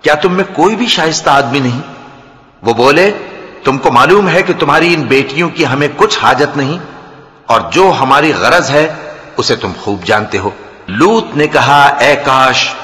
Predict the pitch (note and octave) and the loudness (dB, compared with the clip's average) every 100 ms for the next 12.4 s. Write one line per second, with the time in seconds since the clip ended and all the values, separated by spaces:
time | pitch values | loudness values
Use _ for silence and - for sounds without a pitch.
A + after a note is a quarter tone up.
0 | - B2 D3+ B2+ D3+ C3+ A#2+ A#2 B2+ A2 | -6 -2 -2 0 0 0 0 2 2 0
1 | G2 A#2+ B2+ C3+ A#2 A#2+ G#2+ - A2 - | 2 2 2 0 -2 -2 0 0 -2 -2
2 | G#2+ G#2 G#2+ F2 - - - - A#2+ C#3 | -4 -2 -6 -8 -16 -20 -20 -4 0 0
3 | C3 C3 - G#2+ G#2+ F#2 C3 C#3+ - - | 0 -2 -2 -2 -2 -2 -2 -2 -4 -2
4 | A#2+ D3+ C#3+ A#2 A2+ G#2+ G2+ F#2 D#2+ D2+ | 0 2 0 0 0 0 -2 -2 -4 -6
5 | D2 - - - - - _ - A#2+ B2 | -8 -8 -18 -20 -20 -20 _ -4 -2 0
6 | C#3 C#3 C3 A#2+ B2+ C3+ - A2+ G2 G2+ | 0 -2 0 0 2 2 2 0 0 -2
7 | A#2 - - - - - - D#3 E3+ D3 | -4 -6 -14 -20 -20 -16 -2 -2 0 0
8 | C3 C3+ B2+ A2 A#2+ G#2 G2+ G#2+ - G2+ | 2 0 0 0 -2 0 0 0 0 -6
9 | G2 F2 - C3+ G2 G#2 - - - - | -6 -6 -4 -4 -4 -8 -10 -20 -20 -20
10 | - D#3 G3 D#3+ - C#3 D#3 - G3+ - | -4 0 0 0 -2 -2 0 0 0 0
11 | D3+ C3+ C#3 - A2 B2 B2 F#2 F#2 - | -2 -2 -4 -4 -4 -4 -4 -6 -6 -8
12 | F#2 F#2 E2 C#2 | -8 -8 -10 -14